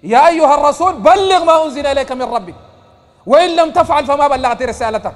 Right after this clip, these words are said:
والله يعصمك من الناس"؟ وال-، والذي قال له: "ولقد بعثنا في كل أمة رسولاً أن اعبدوا الله واجتنبوا الطاغوت"؟ دي دعوة الأنبياء والرسل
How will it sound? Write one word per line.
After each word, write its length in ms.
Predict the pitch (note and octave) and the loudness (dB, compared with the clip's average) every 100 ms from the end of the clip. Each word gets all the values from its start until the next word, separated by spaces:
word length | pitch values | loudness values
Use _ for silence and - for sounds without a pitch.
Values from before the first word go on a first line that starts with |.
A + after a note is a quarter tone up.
| - - - | -16 -20 0
والله 600 | A#3 C4+ D4 F4 F4+ D#4+ | 0 2 4 4 6 4
يعصمك 440 | D#4+ - F4 E4 | 2 -2 -6 -4
من 160 | D#4+ B3+ | -4 -4
الناس"؟ 320 | A#3+ G#3+ - - - _ _ _ _ _ _ _ _ B2 | -4 -6 -8 -20 -20 _ _ _ _ _ _ _ _ -6
وال-، 380 | E3+ A3 G#3+ G#3+ | -6 -6 -10 -2
والذي 460 | A#3+ C#4+ F4+ E4+ E4 | 0 4 2 2 0
قال 420 | - F4+ F4 E4+ | 2 4 4 6
له: 260 | D#4+ F4 A4 - - - - - - - _ _ _ _ _ _ _ _ | 6 4 0 -8 -20 -20 -20 -20 -20 -20 _ _ _ _ _ _ _ _
"ولقد 460 | G3 D4 D#4 F4+ E4 | 2 4 4 2 4
بعثنا 520 | E4+ F4+ E4+ E4 E4 | 6 4 4 4 4
في 180 | C4+ E4 | 2 0
كل 280 | F#4 G4+ F#4 | 2 2 2
أمة 320 | F#4 F4 E4+ | 2 4 4
رسولاً 560 | D#4 D4+ D4+ F4 E4+ D#4 D#4+ - - - - - | 4 4 2 2 4 2 2 -8 -20 -20 -12 0
أن 140 | C#4+ F4+ | 2 4
اعبدوا 420 | G#4+ G4 F4 E4+ | 4 4 4 4
الله 300 | E4 E4+ D#4 | 4 6 6
واجتنبوا 400 | D4 G#3 D#4 C#4 | 4 2 2 2
الطاغوت"؟ 380 | C#4 C4 B3+ - - - - | 2 2 2 -2 -12 -20 -10
دي 120 | C4+ | -4
دعوة 280 | E4 B3+ C4 B3 | -2 0 0 0
الأنبياء 400 | A#3 A#3 C#4 B3+ | -2 0 0 2
والرسل 360 | A#3+ B3 G#3+ | -2 -4 -10